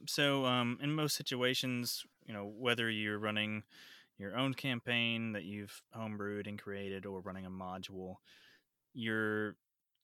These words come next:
kind of environment is gonna be described for you, and you're gonna want to provide your descriptions whenever you create settings. And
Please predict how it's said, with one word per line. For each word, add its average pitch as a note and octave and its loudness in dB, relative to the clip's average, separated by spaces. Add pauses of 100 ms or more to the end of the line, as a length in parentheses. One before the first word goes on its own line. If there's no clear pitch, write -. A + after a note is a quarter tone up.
(100)
kind D3 0
of C3+ 2
environment A2 4
is G#2 -6
gonna C#3 2
be B2 4
described G#2 -2
for A2 -2
you, G#2+ -4
and G#2 -6
you're A#2+ -6
gonna G#2+ -4
want G2 -2
to G2 -8 (420)
provide G2+ 2
your A2 -2
descriptions G#2+ -8
whenever G#2 -6
you G2 -8
create G2+ -4 (360)
settings. G2+ -4 (100)
And G#2 -6